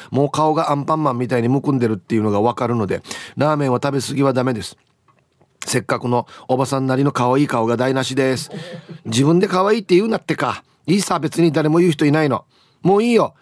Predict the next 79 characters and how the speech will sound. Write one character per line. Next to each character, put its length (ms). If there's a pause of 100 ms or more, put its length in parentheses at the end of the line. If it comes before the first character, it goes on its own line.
ヒ 140
ー 40
プ 80
ー 20
さ 140
ん 40
な 80
ん 80
て。 180 (460)
も 220
う 40
寒 260
い 60
の 120
で、 200
湯 60
た 220
ん 60
ぽ 100
に 100
温 200 (100)
め 100
て 100
も 100
ら 80
い 60
ま 120
す。 100 (220)
湯 120
た 120
ん 80
ぽ 100
命。 360 (400)
何 160
言 80
っ 20
て 120
ん 20
で 60
し 40
ょ 40
う 40
か 80
ね。 60 (880)
<laughs> 1300
佐 120
藤 140
き 100
び 60
畑 260
さ 140
ん。 120
は 220
い。 80 (480)
あ 60
り 20
が 120
と 80
う 40
ご 40
ざ 100
い 60
ま 120
す。 120 (380)
タ 140
イ 60
ト 100
ル、 100
も 220
う 60
い 40
い 40
で 80
す。 200 (1040)
<laughs> 1040
何 300
が 120
や 100
わ。 140